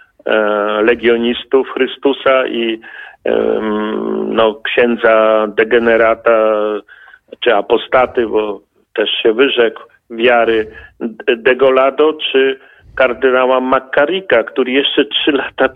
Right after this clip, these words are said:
temu był w Krakowie, e, na audiencji u papieża, e, e, przepraszam, e,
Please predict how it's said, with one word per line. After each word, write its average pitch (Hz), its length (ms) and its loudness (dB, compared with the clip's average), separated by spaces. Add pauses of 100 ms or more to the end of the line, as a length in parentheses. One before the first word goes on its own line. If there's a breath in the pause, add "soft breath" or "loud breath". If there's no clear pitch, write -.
temu 135 300 0
był 143 380 0 (400 loud breath)
w - 100 -16
Krakowie, 113 720 2 (380 loud breath)
e, 113 360 0 (160)
na 120 180 0
audiencji 117 640 0
u 117 300 0
papieża, 113 640 0 (520 loud breath)
e, - 40 0
e, 110 520 0
przepraszam, 120 800 0
e, 110 40 -6